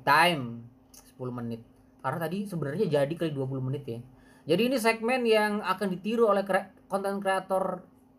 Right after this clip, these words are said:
santero dunia nih. Namanya lima W satu H, jadi aku ulangin lagi ya. Lima W satu H itu salah satu prinsip dasar penulisan berita jurnalisme yang aku pakai juga. Beberapa waktu yang lalu,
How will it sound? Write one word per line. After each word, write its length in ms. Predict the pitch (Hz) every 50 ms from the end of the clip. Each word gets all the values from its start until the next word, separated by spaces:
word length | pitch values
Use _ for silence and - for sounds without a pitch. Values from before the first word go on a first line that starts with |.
| _ _ -
santero 480 | - - 180 185 180 180 185 175 170 160
dunia 480 | 151 147 160 170 180 180 165 143 127 117
nih. 160 | 113 117 117 - - - - - -
Namanya 240 | 151 175 202 202 190
lima 320 | 185 185 185 185 190 185
W 160 | 185 175 180 175
satu 400 | 170 180 170 - 170 170 160 143
H, 160 | 151 160 156
jadi 160 | 151 156 151
aku 160 | 147 151 147
ulangin 240 | 143 139 139 139 139
lagi 320 | 131 127 123 127 123 127
ya. 20 | 127 - - - - _ _ _ _ _ - -
Lima 240 | - 147 151 165
W 80 | 160 170
satu 320 | 170 165 180 170 170 156
H 160 | 165 165 165 165
itu 80 | 196 190 196
salah 160 | 175 160 156
satu 240 | 151 151 160 170 156
prinsip 400 | 160 156 151 139 - 170 - - -
dasar 480 | 147 135 151 151 151 131 - 175 156 151
penulisan 720 | 151 151 147 143 147 147 147 - 165 151 147 143 151 156
berita 480 | 151 147 156 165 165 - - 165 147 - - 147
jurnalisme 800 | 143 143 131 147 147 143 143 139 135 135 143 127 120 123 131 131 - - - -
yang 160 | - 156 160 165
aku 80 | 165
pakai 240 | 156 160 156 - 151
juga. 400 | 143 135 135 120 123 120 113 110 - - - _ -
Beberapa 400 | 135 135 156 180 214 240 233 220
waktu 160 | 202 214 196
yang 80 | 185 180
lalu, 400 | 185 214 190 147 127 123 135